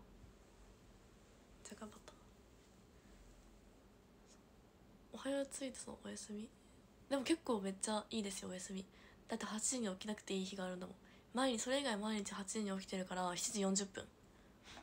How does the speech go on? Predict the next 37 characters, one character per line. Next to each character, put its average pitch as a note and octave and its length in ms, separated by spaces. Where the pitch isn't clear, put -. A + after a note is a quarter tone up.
ど B3+ 100
ん C4+ 60
だ A#3 80
け G#3+ 100
寝 G3+ 120
る G#3 80
の G#3 100
が G3+ 60
遅 F#3+ 180
く - 100
て G3 120
も、 G3 340
七 - 220
時 A3+ 100
四 A3 120
十 G#3+ 100
分 G3+ 220
に F#3+ 60
起 F#3+ 160
き - 20
て G3+ 80
る F#3 80
ん F#3 40
で F#3 60
す - 100
よ。 - 100
ツ - 200
イ G3 60
ー G3 40
ト。 G3 160
で A#3+ 60
も A3 60
そ - 140
れ C4+ 120
が C#4 120
な C#4 160
い A#3+ 160